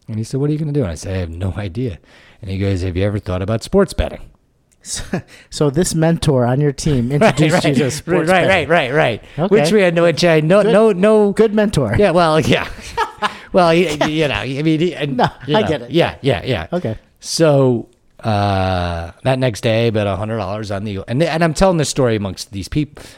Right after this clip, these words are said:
Speaker 1: amongst, you know, all my peer students, and the students range from, there's sixteen total students, I believe, thirteen women, three guys,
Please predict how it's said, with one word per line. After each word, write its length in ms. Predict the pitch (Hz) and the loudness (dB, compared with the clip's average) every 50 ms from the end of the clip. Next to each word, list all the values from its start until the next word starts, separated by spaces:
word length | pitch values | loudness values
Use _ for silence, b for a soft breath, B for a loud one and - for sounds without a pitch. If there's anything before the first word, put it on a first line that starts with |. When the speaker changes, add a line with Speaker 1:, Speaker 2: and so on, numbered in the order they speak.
| B | B
Speaker 1:
amongst, 500 | - 131 135 127 117 104 - - - _ | -6 -2 -2 -2 -2 -4 -8 -14 -12 _
you 80 | - 143 | -6 -4
know, 240 | 123 107 98 98 - - | -4 -4 -6 -8 -12 -14
all 200 | - - 127 127 | -10 -6 -4 -4
my 180 | 117 117 104 101 | -2 -4 -4 -6
peer 200 | - - - 120 | -6 -8 -8 -8
students, 480 | 98 - - 147 147 110 90 87 - - B B B B B | -8 -6 -4 -2 -2 -2 -4 -6 -10 -14 B B B B B
and 100 | B 131 | B -2
the 60 | 147 | -2
students 440 | 139 - - 180 196 214 208 - - | -2 -2 0 0 0 0 0 -2 -2
range 360 | 151 147 143 139 139 123 - | -2 0 0 0 0 -2 -4
from, 400 | - 123 110 107 104 104 104 90 - b b b b b b b b b b b b b _ _ _ _ _ - | -4 -2 -2 -2 -2 -2 -4 -6 -10 b b b b b b b b b b b b b _ _ _ _ _ -6
there's 180 | - 113 104 - | -4 -2 -2 -2
sixteen 840 | - 151 139 - - - - 151 147 147 147 147 151 156 151 139 131 _ - | -2 -4 -4 -4 -6 -6 -4 -2 0 0 0 0 0 -2 -4 -6 -10 _ -8
total 260 | - - 131 123 135 | -2 0 0 2 0
students, 340 | 127 - - 113 104 95 87 98 | 0 0 0 0 0 0 0 0
I 120 | 98 95 | 0 0
believe, 400 | 87 95 92 92 92 92 92 87 | 0 0 0 0 0 -2 -2 -4
thirteen 520 | - - - 127 135 127 - - 143 131 | -6 -2 0 0 0 0 -2 -2 0 0
women, 300 | 113 110 104 101 104 98 | 0 0 0 0 -2 -2
three 240 | 92 - 101 127 135 | -4 -4 -2 -2 0
guys, 560 | 117 101 90 87 85 85 85 87 85 - - | 0 0 0 0 0 0 -2 -2 -4 -6 -10